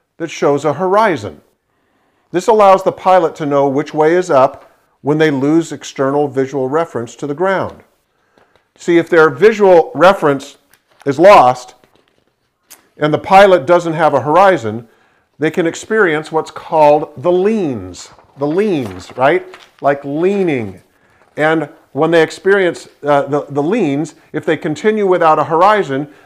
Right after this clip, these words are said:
they can end up with the Coriolis illusion. This is something that I was very familiar with because I was a,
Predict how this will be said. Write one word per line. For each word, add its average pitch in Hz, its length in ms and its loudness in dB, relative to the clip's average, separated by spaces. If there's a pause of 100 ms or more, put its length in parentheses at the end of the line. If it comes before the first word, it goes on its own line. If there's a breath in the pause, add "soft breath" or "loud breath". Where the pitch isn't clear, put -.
they 156 120 -2
can 190 180 -4
end 170 240 -4
up - 400 -2
with 156 200 -6
the 151 220 -4 (440)
Coriolis 175 760 2
illusion. 120 440 -8
This 131 140 -10
is 135 100 -16
something 147 300 -6
that 139 140 0
I 143 80 4
was 139 140 -2
very 156 280 0
familiar 139 420 -4
with 143 260 -2
because 135 240 -10
I 139 60 0
was 131 120 -4
a, 135 100 -10